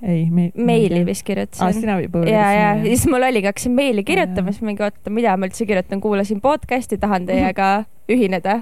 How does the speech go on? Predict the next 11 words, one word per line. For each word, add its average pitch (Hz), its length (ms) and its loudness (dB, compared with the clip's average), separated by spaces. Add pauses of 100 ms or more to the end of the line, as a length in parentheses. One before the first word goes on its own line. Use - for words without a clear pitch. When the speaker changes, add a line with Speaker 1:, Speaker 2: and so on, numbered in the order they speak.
Speaker 2:
aga 196 240 -4
siis - 160 -8
ma 240 80 0
vist 226 240 -2
ikka 226 160 -4
midagi 202 400 -2
enda 185 160 -4
kohta 196 240 -4
kirjutasin 240 480 -2
ka 311 160 -2
sinna. 240 300 -2